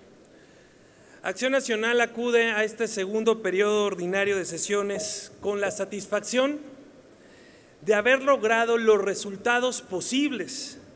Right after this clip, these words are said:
en el pasado periodo y con la convicción de que aún falta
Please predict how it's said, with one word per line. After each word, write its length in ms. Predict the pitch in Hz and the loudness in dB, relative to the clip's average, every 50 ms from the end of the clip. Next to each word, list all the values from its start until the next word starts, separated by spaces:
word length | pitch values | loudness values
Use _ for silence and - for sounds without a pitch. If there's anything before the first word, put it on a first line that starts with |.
| - - - - - - - | -20 -20 -20 -20 -20 -12 -8
en 140 | 175 185 | -4 -4
el 100 | 196 180 | -4 -4
pasado 420 | 180 185 175 - 202 196 196 196 190 | -4 -4 -4 -2 0 -2 -2 -2 -2
periodo 360 | 185 170 165 165 156 143 - - - - - - - - - - - - - - - - - - - - - - - - - | -2 -2 -2 -2 -2 -4 -6 -14 -20 -20 -20 -20 -20 -20 -20 -20 -20 -20 -20 -20 -20 -20 -20 -20 -20 -20 -20 -20 -20 -16 -8
y 120 | - 220 220 | -8 -8 0
con 260 | - 226 233 226 226 | 4 6 6 6 6
la 100 | 220 220 | 4 2
convicción 1120 | 220 - 226 233 233 226 226 233 226 - - - 254 262 269 285 302 302 294 - - - | 2 4 4 4 4 4 0 -2 -2 -2 -2 0 2 4 4 4 2 0 -6 -10 -10 -2
de 200 | 170 220 220 214 | 2 4 4 4
que 180 | 214 208 208 202 | 2 0 2 2
aún 500 | 196 208 220 247 262 262 269 262 - - - | 4 2 2 2 2 0 0 -2 -4 -6 0
falta 480 | - 233 240 240 240 240 247 226 220 | 2 4 4 4 2 2 2 2 2